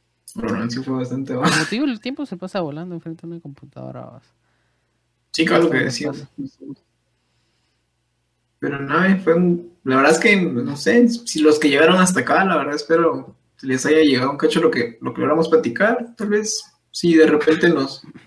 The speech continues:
Speaker 1: nos, nos hablan o algo por el estilo, pues, bienvenidos sean.
Speaker 2: Y que el, que, que esperemos que la segunda parte sea ya personalmente, que es lo que yo quiero.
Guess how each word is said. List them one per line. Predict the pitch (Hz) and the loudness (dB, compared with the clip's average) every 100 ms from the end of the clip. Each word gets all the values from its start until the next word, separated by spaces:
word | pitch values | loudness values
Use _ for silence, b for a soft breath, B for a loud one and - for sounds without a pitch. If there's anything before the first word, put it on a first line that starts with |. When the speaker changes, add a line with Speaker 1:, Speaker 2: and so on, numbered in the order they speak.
| _ _ _ _ _ _ _ _ _ _ | _ _ _ _ _ _ _ _ _ _
Speaker 1:
nos, | - 151 139 135 - - _ | -12 -8 -6 -8 -10 -14 _
nos | 127 120 | -4 2
hablan | 117 156 135 123 | 4 4 4 0
o | |
algo | 139 143 | -2 -2
por | 135 | -2
el | 123 | -2
estilo, | 139 160 156 | -2 0 0
pues, | - - _ _ _ - - | -2 -16 _ _ _ -14 -6
bienvenidos | 135 123 131 139 131 | 0 2 2 0 -2
sean. | 143 147 - _ _ _ | -2 -4 -10 _ _ _
Speaker 2:
Y | 151 | -12
que | 139 139 | -8 -8
el, | 131 127 | -8 -10
que, | - 135 | -10 -10
que | - | -10
esperemos | 143 139 139 156 | -10 -8 -6 -8
que | - | -8
la | 143 | -8
segunda | 131 127 139 | -8 -8 -8
parte | 135 135 135 139 | -8 -10 -10 -14
sea | - 139 135 127 117 113 - _ _ _ _ _ - | -12 -10 -8 -8 -8 -12 -16 _ _ _ _ _ -14
ya | 123 | -12
personalmente, | 135 127 123 120 123 127 127 | -10 -10 -10 -8 -10 -12 -14
que | 120 | -14
es | |
lo | 120 | -14
que | 117 | -12
yo | 113 | -14
quiero. | 110 120 | -14 -14